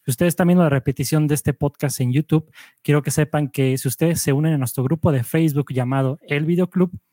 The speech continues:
pues obviamente van a tener muchos privilegios como conocer antes que nadie de los cambios recientes aquí en Hello There y obviamente que puedan participar en votaciones de temas y de cosas que estamos platicando constantemente aquí.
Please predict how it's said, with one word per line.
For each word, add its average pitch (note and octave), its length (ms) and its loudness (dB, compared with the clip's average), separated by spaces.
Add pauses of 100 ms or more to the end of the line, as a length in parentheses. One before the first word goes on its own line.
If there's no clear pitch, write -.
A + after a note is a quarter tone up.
(220)
pues - 160 -4
obviamente D3 240 0
van C#3+ 140 0
a D3 60 2
tener C#3 280 0
muchos C#3+ 320 -2
privilegios C3+ 480 -2
como A#2+ 220 -8
conocer A#2+ 340 -4
antes C#3+ 300 -4
que C3 120 -4
nadie B2+ 340 -2
de A#2+ 220 -6 (320)
los C3 220 0
cambios C#3+ 420 0
recientes C3 500 -4
aquí B2+ 180 -6
en B2+ 80 0
Hello C3+ 300 2
There F3+ 180 4 (300)
y C3 80 0
obviamente C#3+ 500 2
que B2+ 140 -4
puedan C#3+ 400 0
participar C#3 540 -4
en C#3+ 120 2
votaciones B2+ 560 -2
de A#2+ 100 -4
temas D3 480 0
y B2+ 80 -4
de A#2 120 -4
cosas C3 360 -4
que - 140 -14
estamos C3+ 280 -4
platicando C3+ 680 -2 (240)
constantemente C3 640 -2
aquí. G#3 240 0